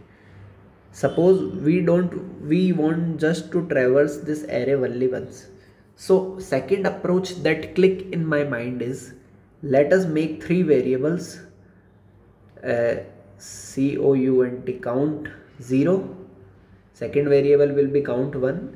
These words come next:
and third variable will be count two. So what I will do, I will traverse the array, and as soon as I get the zero, I will increase the count of zero.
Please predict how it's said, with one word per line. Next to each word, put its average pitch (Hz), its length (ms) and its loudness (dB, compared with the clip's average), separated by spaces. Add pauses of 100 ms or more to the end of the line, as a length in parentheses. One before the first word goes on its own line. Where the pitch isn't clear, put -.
and 127 160 -12
third 135 200 2
variable 127 500 2
will 127 140 -2
be 151 100 -2
count 123 460 -4 (180)
two. 104 160 -10 (600)
So 185 120 4
what 160 260 2
I 185 140 6
will 190 180 4 (380)
do, 131 420 -2 (300)
I 139 160 4
will 180 200 2
traverse 151 440 4
the 156 240 -2
array, 110 400 -4 (800)
and 143 160 -2
as - 280 2
soon 202 200 -2
as 202 220 -2
I 160 240 2
get 151 360 4
the 170 160 0
zero, 151 360 -2
I 139 180 2
will 151 160 4
increase 139 420 -2
the 139 80 0
count 123 340 -2
of 143 160 0
zero. 151 320 -4